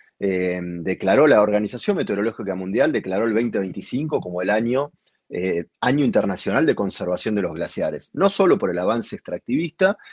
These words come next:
sino también porque ya por sí mismos y a consecuencia de la enorme crisis climática que estamos atravesando, los glaciares vienen retrocediendo.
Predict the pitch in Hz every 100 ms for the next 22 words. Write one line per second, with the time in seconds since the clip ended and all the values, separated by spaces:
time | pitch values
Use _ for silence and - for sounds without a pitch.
0 | - - 127 180 139 120 160 117 98 -
1 | 127 185 _ _ _ - 110 101 175 180
2 | 147 165 117 101 104 90 92 87 - 101
3 | 123 - 98 90 85 120 143 101 98 107
4 | - - 92 104 107 90 82 80 92 90
5 | 90 92 104 - 127 147 - - - _
6 | 110 107 101 131 123 104 123 127 107 95
7 | - - 90 82 71 69